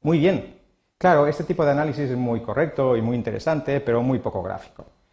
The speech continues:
Afortunadamente, en el análisis punto, eh, en el análisis punto noise no solamente tenemos los datos textuales, sino que también tenemos datos gráficos que podemos ver en el fichero punto data.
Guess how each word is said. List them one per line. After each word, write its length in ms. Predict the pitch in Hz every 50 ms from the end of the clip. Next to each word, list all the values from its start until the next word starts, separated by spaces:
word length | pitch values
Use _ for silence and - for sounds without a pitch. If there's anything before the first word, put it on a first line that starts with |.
| _ _
Afortunadamente, 1040 | - 131 151 147 147 190 202 202 185 160 143 139 143 143 143 - 190 202 202 - -
en 80 | 127 120
el 60 | 113 110
análisis 340 | 117 131 139 - 143 113
punto, 540 | - - 139 127 113 131 127 127 127 127 - 131
eh, 160 | 123 120 123
en 140 | 120 117 117
el 60 | 113
análisis 340 | 113 123 131 147 139 139 139
punto 240 | - - 151 139 151
noise 400 | 156 160 160 156 - 170 180 180
no 80 | - 131
solamente 280 | - 143 131 117 117
tenemos 320 | 107 113 120 120 120 117 107
los 160 | 110 107 101
datos 240 | 127 127 120 117 117
textuales, 460 | 120 - - 139 147 160 170 147 117
sino 180 | - 127 117 113
que 80 | 120
también 280 | - 117 120 135 139 139
tenemos 340 | - 117 123 123 139 131 -
datos 220 | 110 - - 107
gráficos 420 | - 143 143 143 120 - 123 117
que 100 | - -
podemos 260 | - 110 117 123 120 113
ver 140 | 120 131 120
en 120 | 117 107
el 40 | 101
fichero 480 | - - _ - - - 131 123 127 -
punto 240 | - 117 104 -
data. 220 | 85 67 - -